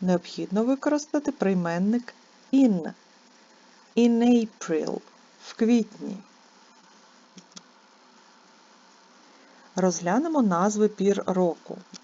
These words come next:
Winter, winter, зима. Spring, spring, весна. Summer –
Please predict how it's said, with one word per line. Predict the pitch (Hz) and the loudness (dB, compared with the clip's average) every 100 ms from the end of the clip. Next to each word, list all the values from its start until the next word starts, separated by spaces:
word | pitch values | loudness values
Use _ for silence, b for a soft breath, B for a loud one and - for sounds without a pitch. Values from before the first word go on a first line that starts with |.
| _ _ - _ _ _ - - _ 196 | _ _ -20 _ _ _ -20 -20 _ -6
Winter, | 208 302 302 254 - 170 - - _ _ _ _ _ _ 175 180 | 0 0 0 -2 -4 -10 -10 -16 _ _ _ _ _ _ -10 0
winter, | 247 302 269 - 147 151 - _ _ _ _ - | 0 2 -4 -6 -10 -12 -16 _ _ _ _ -16
зима. | 180 196 269 208 143 - _ _ _ _ _ _ _ _ _ _ _ _ - - - _ _ - _ _ _ _ _ _ | -6 0 2 0 -4 -16 _ _ _ _ _ _ _ _ _ _ _ _ -20 -20 -20 _ _ -20 _ _ _ _ _ _
Spring, | - - - 220 240 190 156 185 - _ _ _ _ _ _ _ - | -14 -14 -2 2 2 0 -6 -14 -18 _ _ _ _ _ _ _ -18
spring, | - - 214 226 214 160 180 - - _ _ _ _ 180 | -18 -4 2 2 2 -4 -10 -18 -20 _ _ _ _ -4
весна. | 190 202 - 180 151 151 _ _ _ _ _ _ _ _ - _ - - - - _ _ _ _ _ _ _ _ _ - | -2 -2 -4 -6 -6 -12 _ _ _ _ _ _ _ _ -20 _ -20 -20 -20 -20 _ _ _ _ _ _ _ _ _ -20
Summer – | - - 185 208 220 180 | -18 -4 0 2 2 0